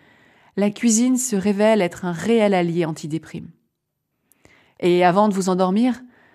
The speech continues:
repensez aux éléments positifs de votre journée. Pratiquer la gratitude peut aider à diminuer la morosité hivernale et apprécier les bons côtés du quotidien. Prenez l'habitude de noter trois choses dont vous êtes reconnaissant.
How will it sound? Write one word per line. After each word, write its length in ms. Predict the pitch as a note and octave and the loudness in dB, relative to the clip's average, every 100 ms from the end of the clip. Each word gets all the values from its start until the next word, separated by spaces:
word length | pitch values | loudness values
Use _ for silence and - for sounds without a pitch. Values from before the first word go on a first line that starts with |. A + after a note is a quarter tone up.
| _ _ | _ _
repensez 480 | E3 E3 F3+ E3 G#3 | -6 -2 -2 2 4
aux 60 | F#3+ | 4
éléments 380 | E3+ E3+ F#3 | 4 2 0
positifs 520 | F3+ F3 F3+ - G#3+ E3 | 0 -2 -2 -4 -4 -4
de 80 | |
votre 240 | D#3 E3+ F#3 | -6 -4 -4
journée. 360 | G3+ G#3+ A#3 - _ _ _ _ _ _ _ - | -2 -2 -4 -8 _ _ _ _ _ _ _ -4
Pratiquer 420 | A#3+ B3 B3 C#4 | -2 -2 0 2
la 120 | A#3 | 2
gratitude 720 | G3 G#3 A3 G#3 - C#4+ C#4+ | 2 -4 -4 -8 -2 -2 -4
peut 160 | - A3 | -2 0
aider 280 | G#3 G3+ G#3 | 2 2 0
à 80 | F3 | 0
diminuer 480 | E3+ G3+ G3+ A3 | -2 -2 0 0
la 140 | F#3+ D#3+ | 0 0
morosité 640 | F#3 F#3+ G3 G3 G3+ G3 | 0 0 -2 -2 -4 -2
hivernale 600 | F3+ F3+ F#3 G#3 C4+ B3 - | -2 -2 -2 -2 -2 -4 -6
et 160 | G#3+ G#3 | -2 -2
apprécier 460 | G3+ A3 G3+ A3 | 0 -4 -2 0
les 120 | G3 | 0
bons 220 | E3+ F3+ F#3 | 0 -4 -2
côtés 280 | F3+ F3+ | -4 -2
du 120 | E3+ D#3 | -6 -6
quotidien. 520 | E3 - D3+ D#3 D3 _ _ _ _ _ _ _ _ | -8 -6 -8 -8 -12 _ _ _ _ _ _ _ _
Prenez 220 | G#3 G3+ | 2 4
l'habitude 460 | F#3+ F3+ E3+ C4+ G#3 | 4 2 -4 -2 0
de 80 | |
noter 280 | F3+ F3 G#3+ | 0 0 -4
trois 280 | G#3+ - G#3 | -4 2 2
choses 340 | - A3+ B3 | 4 2 2
dont 100 | F#3 | 0
vous 160 | F3 E3+ | -2 -2
êtes 140 | F3+ | -2
reconnaissant. 640 | - F#3 G3+ G#3 - C4+ | -4 -2 -2 -2 -4 -8